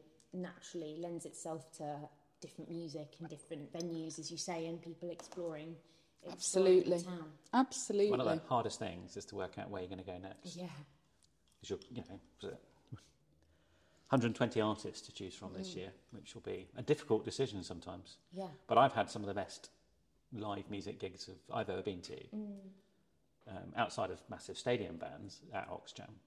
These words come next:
Speaker 3: I remember a couple very clearly, one of which was Dog Explosion.
Speaker 2: Yes.
Speaker 3: Oliver Lovely, um, who's more of a performance artist than he is a,
Speaker 1: Okay.
Speaker 3: than he is a musician. He's a very good musician, but he played at the Berliner
Speaker 2: Yeah.
Speaker 3: at about nine o'clock, eight or nine o'clock,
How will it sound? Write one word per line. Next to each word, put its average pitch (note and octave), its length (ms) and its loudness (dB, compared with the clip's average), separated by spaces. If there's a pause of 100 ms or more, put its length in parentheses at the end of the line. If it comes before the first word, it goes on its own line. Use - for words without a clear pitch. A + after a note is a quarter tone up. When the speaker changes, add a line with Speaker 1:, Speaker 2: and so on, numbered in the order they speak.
(200)
Speaker 3:
I G2+ 60 -8
remember F#2+ 260 -6
a F2+ 60 -8
couple - 360 -10
very E2+ 200 -6
clearly, G2 440 -2
one G2+ 140 -2
of F#2+ 60 -4
which G2+ 200 -6
was F2+ 160 -8
Dog G2+ 200 -2
Explosion. G2+ 560 -8 (100)
Speaker 2:
Yes. F3 720 2
Speaker 3:
Oliver F#2 220 2
Lovely, F#2 400 -2 (720)
um, E2+ 380 -8 (680)
who's G#2 160 -6 (100)
more C#3+ 220 10
of A#2 100 6
a A2 320 8
performance F#2+ 340 4
artist - 480 -6
than F#2 100 -4
he F#2 100 -4
is F2+ 140 -2
a, F#2 60 -2
Speaker 1:
Okay. F2+ 80 -4
Speaker 3:
than F#2 140 6
he F#2 60 -2
is F2+ 100 -4
a F2 40 -6
musician. F2 460 -8
He's G#2+ 120 -6
a - 40 -8
very A#2 120 2
good - 180 -4
musician, F2 420 -10 (320)
but A2+ 100 -2
he A#2 80 2
played G#2 220 4
at F#2+ 60 0
the F#2 60 -6
Berliner G#2+ 440 0 (380)
Speaker 2:
Yeah. D3+ 240 -6 (200)
Speaker 3:
at B2 80 0
about G2 260 -2
nine G2 280 0
o'clock, A2+ 360 -6
eight G#2+ 100 -2
or G#2+ 80 -10
nine G2 220 -2
o'clock, - 560 -8